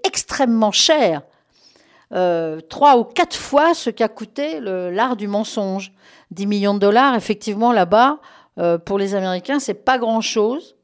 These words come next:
dans un film par rapport à ce que coûtent d'habitude les films de cet homme-là, <laughs> de ce réalisateur,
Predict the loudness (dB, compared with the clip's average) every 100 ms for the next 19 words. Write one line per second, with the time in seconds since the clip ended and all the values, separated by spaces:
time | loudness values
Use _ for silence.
0 | _ -14 -10 -10 -10 -10 -10 -12 _ _
1 | _ -2 0 2 2 0 -2 -6 -14 -12
2 | -10 -8 -8 -12 -18 -16 -14 -14 -10 -10
3 | -10 -12 -14 -10 -10 -10 -6 -6 0 2
4 | 2 0 _ -20 -18 -18 -18 -18 -14 -12
5 | -10 -8 -8 -8 -6 -8 -4 -6 -6